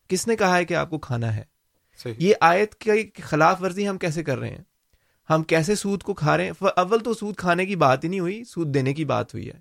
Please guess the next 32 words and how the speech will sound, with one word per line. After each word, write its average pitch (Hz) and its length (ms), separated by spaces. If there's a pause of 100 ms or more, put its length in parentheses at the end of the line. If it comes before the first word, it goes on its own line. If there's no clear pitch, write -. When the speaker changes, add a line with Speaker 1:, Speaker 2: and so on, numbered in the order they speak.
(140)
Speaker 2:
جی 117 80
ہاں، 113 80
مارگیج 113 400
کی 127 60
Speaker 1:
مارگیج 143 240
Speaker 2:
بات۔ 151 80
Speaker 1:
کی 147 80
بات 120 280
ہوئی 107 100
ہے۔ - 60
Speaker 2:
ہاں - 160
جی۔ 92 60 (840)
Speaker 1:
ایک 185 200
تو 214 80
مجھے 208 220
یہ 208 60
بتائیں 185 280
کہ 185 80
وہاں 170 300
پر 180 200 (200)
آپ 143 200
نے 170 80
اس 170 160
بات 147 260
کو 165 60
اس 151 100
بات 131 220
کے 139 80
ساتھ 139 160
کیسے 131 220
جوڑا 110 340
ہے؟ 123 140